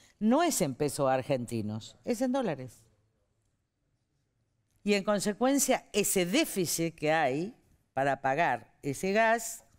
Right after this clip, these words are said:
vamos a tener que pagar. Esto significa que hay, sin embargo, muchísimas personas con tarifa social. Ahora, lo que yo planteé desde el principio es una cosa es el qué y otra cosa es el cómo.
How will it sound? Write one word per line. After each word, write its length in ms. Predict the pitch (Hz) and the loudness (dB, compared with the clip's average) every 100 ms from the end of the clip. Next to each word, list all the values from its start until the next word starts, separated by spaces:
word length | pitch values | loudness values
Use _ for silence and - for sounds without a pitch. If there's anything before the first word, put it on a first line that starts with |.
| _ _ _ _ _ _ - | _ _ _ _ _ _ -14
vamos 460 | 160 180 180 165 | -8 -6 -8 -8
a 80 | 160 | -6
tener 400 | 156 156 151 151 - _ _ | -6 -4 -4 -6 -12 _ _
que 120 | 143 | -10
pagar. 400 | 107 104 87 82 - | -6 -6 -6 -12 -6
Esto 280 | 214 214 - | -6 -4 -6
significa 640 | 277 254 269 240 160 147 | -4 -4 -4 -4 -2 -2
que 120 | - | -2
hay, 160 | 143 110 | -2 -2
sin 280 | - 127 143 | -6 -6 -4
embargo, 480 | 202 254 240 240 220 | 2 2 2 0 -4
muchísimas 580 | 147 - 165 202 196 | -6 -6 -4 -2 -2
personas 500 | - 233 226 233 247 | -2 -4 -2 -2 -2
con 220 | - 208 196 | -2 -4 -2
tarifa 380 | 151 147 123 | -2 -2 -4
social. 440 | 123 90 - - - _ _ _ _ _ _ _ - | -6 -10 -16 -20 -20 _ _ _ _ _ _ _ -2
Ahora, 400 | 160 135 113 - _ | 0 2 0 -4 _
lo 160 | - 190 | -4 -2
que 100 | 220 | 0
yo 120 | 277 | 0
planteé 320 | 285 285 254 | 0 0 2
desde 120 | 247 220 | 2 2
el 80 | |
principio 500 | 180 202 190 247 233 | -2 -2 -2 -2 0
es 200 | 190 - | 0 0
una 180 | 214 196 | -2 -2
cosa 260 | 190 185 196 | -2 -2 -2
es 120 | - | -2
el 160 | 214 - | -6 -6
qué 300 | 302 302 - | -6 -6 -10
y 120 | 180 185 | -2 -2
otra 220 | 165 170 | 0 -2
cosa 260 | 175 - | -2 -4
es 120 | 160 143 | -6 -6
el 140 | 117 | -6
cómo. 360 | - 95 82 | -6 -6 -6